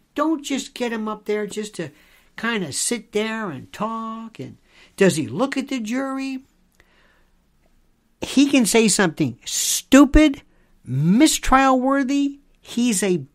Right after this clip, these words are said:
he's a necessary evil. Get him off, whoever it is. Why is he up there?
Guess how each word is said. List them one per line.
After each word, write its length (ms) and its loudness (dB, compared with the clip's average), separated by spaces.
he's 280 0
a 120 2
necessary 1000 -2
evil. 640 2
Get 400 2
him 540 -6
off, 500 -4
whoever 640 -2
it 120 -8
is. 220 -6
Why 460 -2
is 240 0
he 180 0
up 220 -4
there? 400 -6